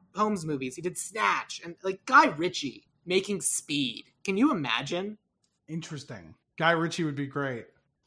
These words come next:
Speaker 2: Sam Mendes was my boring choice, uh,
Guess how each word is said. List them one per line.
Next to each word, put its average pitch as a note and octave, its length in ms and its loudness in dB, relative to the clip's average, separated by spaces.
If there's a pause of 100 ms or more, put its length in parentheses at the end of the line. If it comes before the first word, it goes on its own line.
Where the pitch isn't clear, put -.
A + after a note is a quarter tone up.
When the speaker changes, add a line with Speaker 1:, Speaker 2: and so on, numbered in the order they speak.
(160)
Speaker 2:
Sam G#3+ 400 6
Mendes F3 360 2
was D3+ 140 -4
my D#3 120 2
boring C#3 360 -2
choice, C3+ 560 -6 (160)
uh, C3 480 -4